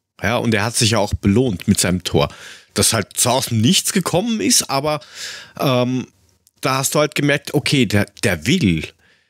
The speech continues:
Das haben wir ja, glaub ich, gestern, ich weiß gar nicht, ob ich das in die Gruppe geschrieben hab oder mir gedacht hab, dass ich's geschrieben hab,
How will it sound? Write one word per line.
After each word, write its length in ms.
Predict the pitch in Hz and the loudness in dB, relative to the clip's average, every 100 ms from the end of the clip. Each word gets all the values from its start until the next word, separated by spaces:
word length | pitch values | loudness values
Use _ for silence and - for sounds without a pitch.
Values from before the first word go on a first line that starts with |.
| _ _ _ _ | _ _ _ _
Das 200 | 117 117 | 0 2
haben 120 | 123 | 2
wir 80 | 131 | 0
ja, 60 | |
glaub 300 | 123 - 120 | -2 0 2
ich, 160 | 127 - | 2 0
gestern, 500 | 123 - 139 143 104 | 0 0 0 0 -2
ich 100 | - | -2
weiß 140 | 110 120 | 0 0
gar 80 | 127 | 0
nicht, 80 | |
ob 100 | 107 | 0
ich 100 | 113 | -2
das 100 | - | -2
in 60 | - | 0
die 80 | 123 | 0
Gruppe 260 | - 127 | 0 0
geschrieben 360 | 123 113 131 123 | 2 2 2 0
hab 180 | 113 - | -2 0
oder 160 | 104 | 0
mir 140 | 98 95 | 2 2
gedacht 380 | 95 180 175 - | 0 -2 -2 -2
hab, 140 | - | -2
dass 160 | 110 98 | 0 2
ich's 100 | 90 | 0
geschrieben 500 | - - 101 87 92 | 2 0 0 0 0
hab, 180 | 120 - | 0 -6